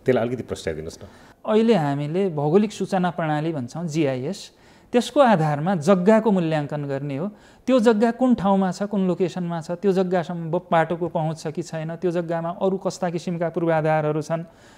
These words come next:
Speaker 2: त्यसको उत्पादकत्व के कस्तो छ, त्यसको किसिम के हो, यी सम्पूर्ण जग्गाका, आ, विशेषताहरूलाई मूल्याङ्कन गरी त्यसलाई एउटा निश्चित वेट दिएर ती प्यारामिटरहरूलाई मूल्याङ्कन गरेर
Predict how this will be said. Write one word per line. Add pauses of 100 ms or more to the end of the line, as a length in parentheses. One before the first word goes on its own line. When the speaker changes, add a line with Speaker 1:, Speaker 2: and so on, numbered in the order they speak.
(120)
Speaker 2:
त्यसको
उत्पादकत्व
के
कस्तो
छ,
त्यसको
किसिम
के
हो, (420)
यी
सम्पूर्ण
जग्गाका, (400)
आ,
विशेषताहरूलाई
मूल्याङ्कन
गरी (300)
त्यसलाई
एउटा
निश्चित
वेट
दिएर
ती
प्यारामिटरहरूलाई
मूल्याङ्कन
गरेर